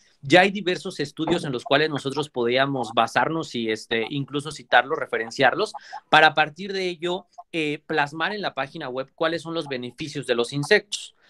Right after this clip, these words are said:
Aunado a esto, la parte del recetario también es una parte, este, importante, es una parte relativamente sencilla a comparación de, de la elaboración del producto. Entonces,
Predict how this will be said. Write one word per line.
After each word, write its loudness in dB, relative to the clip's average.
Aunado 6
a 4
esto, -2
la -2
parte 2
del -2
recetario -2
también -4
es -14
una -2
parte, 0
este, -2
importante, 0
es 0
una 4
parte 4
relativamente 2
sencilla 0
a 0
comparación -2
de, 0
de -4
la -2
elaboración -4
del -4
producto. -6
Entonces, -2